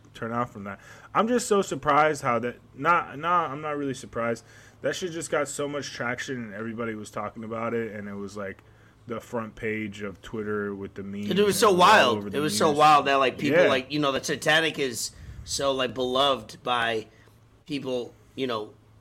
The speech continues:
Speaker 2: prior to the movie, and then the movie made it, you know, won so many Oscars, and it was huge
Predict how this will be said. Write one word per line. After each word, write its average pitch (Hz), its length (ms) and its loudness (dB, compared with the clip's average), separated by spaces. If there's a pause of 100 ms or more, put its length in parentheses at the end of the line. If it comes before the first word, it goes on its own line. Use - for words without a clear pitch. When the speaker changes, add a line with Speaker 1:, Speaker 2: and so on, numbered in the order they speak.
Speaker 2:
prior 143 420 2
to 135 220 2
the 135 80 -2
movie, 139 440 -2
and 127 100 -2
then 120 180 -4
the 113 60 -8
movie 127 320 -2
made 123 260 -2
it, 113 180 -2 (380)
you 113 120 -4
know, 101 160 -4
won 113 240 -4
so 127 160 -4
many 120 140 -4
Oscars, 113 580 -4
and 107 180 -8 (420)
it - 60 -12
was 101 180 -6
huge 131 540 -2